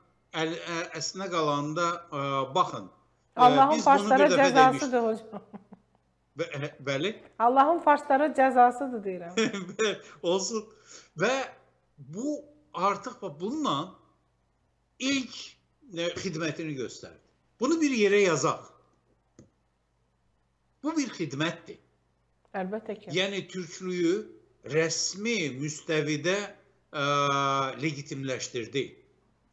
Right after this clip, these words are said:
Speaker 1: Yəni türk olmaq İran İslam Cümhuriyyətinin başında olan bir şəxsin türk olması da mümkündür deməkdir.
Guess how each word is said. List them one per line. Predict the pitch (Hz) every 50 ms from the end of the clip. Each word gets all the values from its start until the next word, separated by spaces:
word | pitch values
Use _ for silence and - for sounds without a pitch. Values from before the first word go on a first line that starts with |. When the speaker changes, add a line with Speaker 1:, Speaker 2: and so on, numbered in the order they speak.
| _ _ _ _ _ _ _ _ -
Speaker 1:
Yəni | 165 175 175 180 170
türk | 175 220 220 - - 208
olmaq | 185 165 151 147 147 180 185 - - - _ _ _ _ _ _ _ _ _ _ _ _ -
İran | 214 208 220 220 214 220 233 254 262 262 254 -
İslam | 175 - - - 214 220 240 247 233
Cümhuriyyətinin | 185 165 190 190 185 180 170 175 185 185 180 180 180 175 165 170 175 175 180 175 165 151 147
başında | 160 160 156 - - 190 170 170 185 214 247 247
olan | 220 202 185 165 151 139 139
bir | 143 135 127 123
şəxsin | - 147 139 139 - - - - 208 208 202 185 - - - - - _ _ _ -
türk | - 240 254 233 - - -
olması | 180 180 185 185 180 185 165 - - 202
da | 202 175
mümkündür | 165 165 160 160 147 - 214 208 180 151 123 110 - - - - _ _ _ _ _ _ _ _ _ _ _ _ _ _ _ _ _ _ _ _ _ _ -
deməkdir. | 139 123 120 110 101 - - -